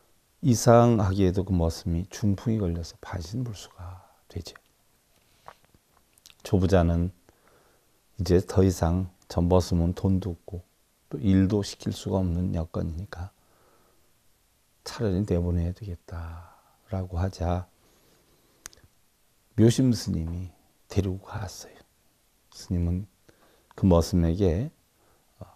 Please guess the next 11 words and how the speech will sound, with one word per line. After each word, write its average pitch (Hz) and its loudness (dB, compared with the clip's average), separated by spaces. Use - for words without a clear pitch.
별도의 101 8
방을 90 4
만들어서 87 -6
정성껏 101 -4
간호를 92 -8
해주고 - -14
분명히 92 2
시주한 123 0
공덕이 87 -2
있으니까 90 -8
틀림없이 135 -4